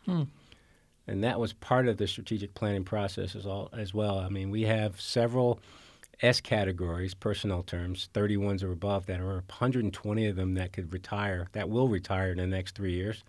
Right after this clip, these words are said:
Speaker 1: Oh, wow.
Speaker 2: So this strategic planning process was also used for me to see what the bench looked like.
Speaker 1: Oh, okay.
Speaker 2: So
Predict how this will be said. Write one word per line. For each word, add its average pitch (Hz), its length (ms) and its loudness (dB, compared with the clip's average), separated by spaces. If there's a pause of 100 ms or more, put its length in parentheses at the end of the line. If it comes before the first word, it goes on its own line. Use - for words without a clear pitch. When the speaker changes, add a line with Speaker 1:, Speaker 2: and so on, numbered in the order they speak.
(220)
Speaker 1:
Oh, 117 100 -2
wow. 113 220 -2
Speaker 2:
So 104 160 0
this 131 160 0
strategic 117 480 0
planning 120 260 2
process 92 560 -2
was 92 140 -6
also 110 520 2 (380)
used 107 460 2
for 101 100 -6
me 110 460 4 (420)
to - 80 -20
see 110 240 -2
what 104 240 -4
the 87 80 -8
bench 127 300 0
looked 82 200 -6
like. 76 180 -10 (200)
Speaker 1:
Oh, 160 500 -2
okay. 156 180 -4 (520)
Speaker 2:
So 104 300 -2